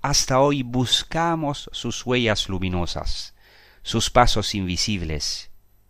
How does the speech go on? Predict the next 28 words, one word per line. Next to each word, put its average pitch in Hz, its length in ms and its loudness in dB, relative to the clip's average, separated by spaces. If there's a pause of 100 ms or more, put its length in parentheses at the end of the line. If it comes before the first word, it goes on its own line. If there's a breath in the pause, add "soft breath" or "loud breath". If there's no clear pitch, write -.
(920 loud breath)
Buscamos 135 880 0
las 101 260 -4
huellas 123 460 0
del 98 160 -2
Mesías. 92 760 -2
He 85 80 -8
dedicado 87 540 -2
una, 87 440 -4 (460)
un 87 120 -6
episodio 82 680 2
a 85 80 -4
estas - 340 -8
huellas 90 300 0
del 80 140 -6
Mesías, 95 680 -2
en 82 120 -6
hebreo, 85 500 0 (300 loud breath)
Ikevot 95 460 0
HaMashiach. 101 880 0 (340 loud breath)
Es 95 240 -2
una 90 120 -2
expresión 90 540 -2
muy 107 160 0
importante 98 880 -2
en 90 160 -6
la 82 100 -6
literatura 85 540 -4
rabínica, 110 600 -2